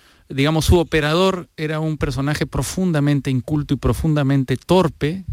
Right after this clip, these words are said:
el expresidente y prospecto de dictador Pedro Castillo, que intentó dar un golpe de Estado, eh, que se deshizo como el papel mojado y a las dos horas ya no era más presidente, había sido vacado por el Congreso y había,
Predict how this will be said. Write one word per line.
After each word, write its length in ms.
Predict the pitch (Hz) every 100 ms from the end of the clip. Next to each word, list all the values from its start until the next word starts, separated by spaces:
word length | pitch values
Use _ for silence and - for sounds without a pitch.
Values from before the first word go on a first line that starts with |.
| - -
el 420 | 120 110 107 - -
expresidente 1040 | 123 - - 113 127 127 135 127 127 107 - - -
y 120 | 127
prospecto 640 | - 120 - 147 - 139
de 80 | 123
dictador 400 | 120 117 120 131
Pedro 260 | 135 135 135
Castillo, 520 | 139 - 175 143 156 - - - -
que 100 | 143
intentó 440 | 120 139 123 165
dar 120 | 170
un 120 | 165
golpe 280 | 160 170 180
de 80 | 170
Estado, 500 | - 185 170 151 160 _ - - - _ _
eh, 240 | 131 120 113 - -
que 180 | 131
se 220 | 120 135 120
deshizo 520 | 123 - 175 165 156
como 220 | 147 131
el 80 | 123
papel 280 | 127 156 156
mojado 440 | 143 151 151 147
y 80 | 135
a 60 | 117
las 160 | 101
dos 220 | 131 120
horas 400 | 135 135 131 - -
ya 280 | 160 147 120
no 160 | 120 131
era 120 | 123
más 160 | 123 117
presidente, 480 | 131 120 127 127
había 200 | 120 123
sido 240 | - 143 131
vacado 320 | 120 127 131
por 160 | 131 120
el 80 | 117
Congreso 400 | 113 127 127 156
y 80 |
había, 340 | 123 120 127